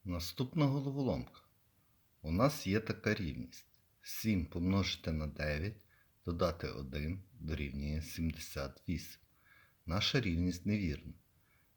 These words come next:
Нам потрібно перемістити один сірничок, щоб наша рівність була вірною. Це є досить простенька математична задачка, з якою без проблем справляються як діти,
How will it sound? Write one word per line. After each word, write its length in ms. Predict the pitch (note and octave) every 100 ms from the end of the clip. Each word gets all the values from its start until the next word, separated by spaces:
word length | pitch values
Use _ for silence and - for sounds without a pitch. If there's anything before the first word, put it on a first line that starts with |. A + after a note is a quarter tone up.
| -
Нам 280 | D2+ E2 E2
потрібно 640 | A2+ - D#3 C3 C2 B1 -
перемістити 840 | E2+ A2+ C3+ - - E2+ - - -
один 340 | G2 F#2 C#2
сірничок, 800 | - - D2+ G2+ - C#3+ D3+ - - - - -
щоб 300 | - - D2
наша 340 | D2+ D2 - C#2
рівність 540 | C#2+ C#2+ F2+ F#2 -
була 260 | E2 C#2 C#2
вірною. 500 | D#2+ F2+ E2 B1+ - _ _ _ _ - - - _ -
Це 220 | - D3
є 80 | D3
досить 440 | G#2+ B2 - -
простенька 560 | - F2 - F#2 E2 D#2+
математична 800 | D#2 D#2+ E2+ F2+ F#2+ - - C2
задачка, 640 | D2 C2+ E2+ F2+ - - - - - - _
з 80 | -
якою 300 | F#2 C#3+ C#3
без 220 | A#2+ B2
проблем 460 | - A#2+ A#2+ G#2+ D#2+
справляються 880 | - E2+ D#2 D#2 C#2 B1+ - - - _ -
як 260 | F2+ G2
діти, 380 | G2 G#2 G2+ G#2